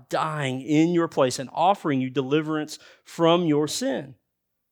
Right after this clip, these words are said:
offering you deliverance from death that ends in eternal death in exchange for eternal life. God is your refuge,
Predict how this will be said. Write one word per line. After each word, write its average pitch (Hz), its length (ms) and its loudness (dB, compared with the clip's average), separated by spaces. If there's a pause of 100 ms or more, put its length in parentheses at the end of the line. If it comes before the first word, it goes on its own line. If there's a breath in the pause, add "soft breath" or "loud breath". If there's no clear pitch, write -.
(560)
offering 180 400 4
you 170 100 2
deliverance 160 600 -2
from 185 500 2 (400 soft breath)
death 185 460 6
that 160 200 2
ends 208 420 2
in 143 360 0 (160 loud breath)
eternal 220 480 2
death 135 500 -4 (2500)
in 127 100 -4
exchange 151 680 -6
for 117 500 -10 (340)
eternal 110 440 -10
life. 101 500 -14 (1200)
God 127 380 -2
is 143 400 -6
your 110 120 -10
refuge, 101 720 -16